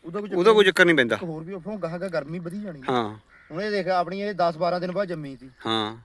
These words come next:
Speaker 1: ਜਿਹੜੀ ਕੋਈ ਹੁਣ ਬੀਜਦਾ, ਉਹ ਪੰਜਵੇਂ ਛੇਵੇਂ ਦਿਨ ਜੰਮੇ ਹੁੰਦੇ,
Speaker 2: ਦਸ
Speaker 1: ਚੌਥੇ
Speaker 2: ਬਾਰਾਂ ਤਰੀਕ, ਮੈਂ
Speaker 1: ਪੰਜਵੇਂ
Speaker 2: ਨਾ ਵੱਧੇ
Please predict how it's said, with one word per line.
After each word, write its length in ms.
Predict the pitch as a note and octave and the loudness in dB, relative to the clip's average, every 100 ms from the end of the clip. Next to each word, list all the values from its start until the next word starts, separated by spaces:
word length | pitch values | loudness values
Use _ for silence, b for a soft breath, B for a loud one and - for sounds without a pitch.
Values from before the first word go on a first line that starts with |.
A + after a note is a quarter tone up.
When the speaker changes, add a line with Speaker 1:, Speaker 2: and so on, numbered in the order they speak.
| _ B2 | _ -12
Speaker 1:
ਜਿਹੜੀ 180 | D#3+ | -10
ਕੋਈ 100 | A3 | -6
ਹੁਣ 220 | G3+ F3 F3 | -4 -4 -4
ਬੀਜਦਾ, 240 | F#3 F3+ | -6 -6
ਉਹ 60 | D#3+ | -6
ਪੰਜਵੇਂ 280 | C#3 F3 | -6 -8
ਛੇਵੇਂ 220 | D#3 E3 E3+ | -8 -10 -10
ਦਿਨ 120 | E3+ | -10
ਜੰਮੇ 200 | D#3 D3 | -12 -12
ਹੁੰਦੇ, 180 | D3 A#2 | -4 -4
Speaker 2:
ਦਸ 80 | |
Speaker 1:
ਚੌਥੇ 120 | G#2+ A2+ | -2 -4
Speaker 2:
ਬਾਰਾਂ 140 | A#2 | -2
ਤਰੀਕ, 160 | B2+ B2+ | 0 0
ਮੈਂ 0 | |
Speaker 1:
ਪੰਜਵੇਂ 140 | C#3 | 0
Speaker 2:
ਨਾ 60 | C#3+ | 2
ਵੱਧੇ 340 | B2 F3+ | 6 6